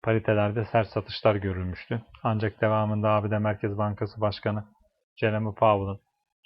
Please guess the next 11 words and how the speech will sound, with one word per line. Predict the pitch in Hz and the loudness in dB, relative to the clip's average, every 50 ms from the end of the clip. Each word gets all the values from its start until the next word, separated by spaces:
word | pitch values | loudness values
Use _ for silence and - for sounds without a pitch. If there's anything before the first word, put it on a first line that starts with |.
| - - | -4 0
söylemleri, | 120 113 110 113 104 95 92 92 98 110 120 - _ _ | 0 2 2 2 0 0 -2 -4 -4 -6 -6 -10 _ _
yani | - 104 95 98 | -4 -4 -4 -2
faiz | - - 113 110 110 104 101 | 0 2 2 2 2 2 2
oranları | 107 104 104 101 101 98 104 104 104 101 | 0 0 0 0 -2 -2 -2 -2 -2 0
daha | 107 107 107 107 | 0 2 2 0
sakin | 104 - 107 98 98 95 - 101 98 | 0 0 0 0 0 -2 -4 -6 -6
ve | 101 | -6
temkinli | 98 - 110 107 104 101 - 107 104 101 | -4 -4 -4 -4 -4 -4 -4 -6 -4 -2
davranacakları | 101 101 98 101 98 98 95 95 98 92 - - 107 107 | 0 0 0 0 -2 -4 -4 -6 -6 -8 -6 -4 -4 -2
açıklamasının | 107 - - - - 113 104 98 - - 104 | -2 -4 -6 -8 -8 -6 -6 -6 -8 -10 -8
ardından | 95 92 90 92 98 113 123 | -8 -8 -8 -6 -6 -6 -8